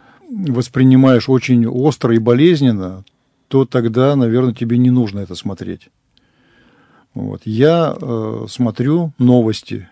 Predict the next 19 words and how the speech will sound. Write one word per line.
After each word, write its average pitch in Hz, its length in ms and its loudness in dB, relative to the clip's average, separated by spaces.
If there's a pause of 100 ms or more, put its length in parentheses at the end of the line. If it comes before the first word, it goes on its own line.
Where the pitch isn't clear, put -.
я 131 180 0
не 135 100 0
смотрю 110 360 -6
вот 110 260 -14
в - 240 -20
пост, 160 360 -6
я, 135 220 -2
в - 60 -12
принципе, 156 400 -2
не 113 80 0
смотрю 113 340 -4
фильмы 165 380 -2
там 120 140 0
какие-то, 113 540 -4 (400)
а 113 100 -4
новости 151 440 0
я 113 80 0
стараюсь 120 400 -4
смотреть. 104 560 -8